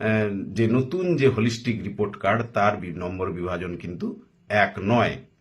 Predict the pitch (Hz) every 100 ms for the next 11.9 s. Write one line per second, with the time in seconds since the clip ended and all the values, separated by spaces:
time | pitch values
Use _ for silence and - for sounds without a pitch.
0 | _ _ - _ - - 147 160 127 113
1 | 117 117 131 139 107 95 92 80 98 110
2 | 123 127 123 123 143 135 110 - 123 135
3 | 117 120 110 - 104 92 90 - 160 -
4 | - - _ - 101 - 117 - 113 101
5 | 131 135 - - - _ _ _ _ -
6 | - _ 123 113 135 - - 110 127 147
7 | 175 151 110 117 131 - 160 143 120 113
8 | 92 85 95 85 - - - - 101 123
9 | 143 135 - 117 131 - - 165 127 120
10 | 151 - - 147 139 123 120 120 113 117
11 | 98 98 156 - 101 - 101 139 143